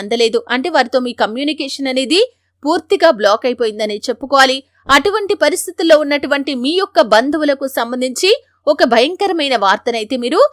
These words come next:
ఈ రెండు వేల ఇరవై ఐదవ సంవత్సరం డిసెంబర్ ఇరవై ఐదవ తేదీ బుధవారం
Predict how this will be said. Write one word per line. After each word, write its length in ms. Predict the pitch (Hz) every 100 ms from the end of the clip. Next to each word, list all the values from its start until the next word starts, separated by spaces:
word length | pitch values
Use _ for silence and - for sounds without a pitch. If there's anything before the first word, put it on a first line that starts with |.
| _ _ 311
ఈ 40 | 320
రెండు 160 | 359 440
వేల 120 | 392 262
ఇరవై 180 | 262 302
ఐదవ 180 | 294 285
సంవత్సరం 360 | 302 277 285 285 226
డిసెంబర్ 400 | 240 285 285 262
ఇరవై 200 | 202 240 247
ఐదవ 200 | 254 247 254
తేదీ 260 | 247 269 427 523 _ _ 214
బుధవారం 420 | 277 415 403 392